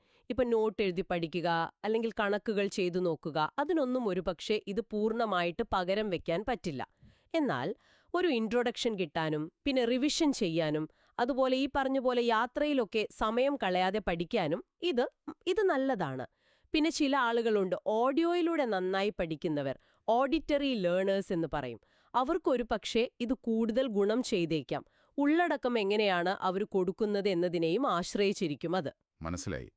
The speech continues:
Speaker 2: അപ്പൊ ഇതൊരു പുതിയ സംരംഭമായതുകൊണ്ട് തന്നെ അവര് പ്രേക്ഷകരുടെ പിന്തുണയും ചോദിക്കുന്നുണ്ടല്ലേ?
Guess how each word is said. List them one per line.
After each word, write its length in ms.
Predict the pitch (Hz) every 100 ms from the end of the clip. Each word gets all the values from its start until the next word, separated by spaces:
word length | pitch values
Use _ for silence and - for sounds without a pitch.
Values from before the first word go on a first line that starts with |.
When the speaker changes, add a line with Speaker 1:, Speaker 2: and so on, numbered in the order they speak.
| _ - -
Speaker 2:
അപ്പൊ 140 | 151
ഇതൊരു 220 | 180 220 185
പുതിയ 300 | 131 127 190
സംരംഭമായതുകൊണ്ട് 1120 | - 117 127 143 170 120 113 123 151 160 160
തന്നെ 200 | 151 147
അവര് 240 | 139 127 147
പ്രേക്ഷകരുടെ 600 | 113 107 - 160 160 165
പിന്തുണയും 540 | 143 123 123 165 190
ചോദിക്കുന്നുണ്ടല്ലേ? 720 | 180 175 170 170 147 110 110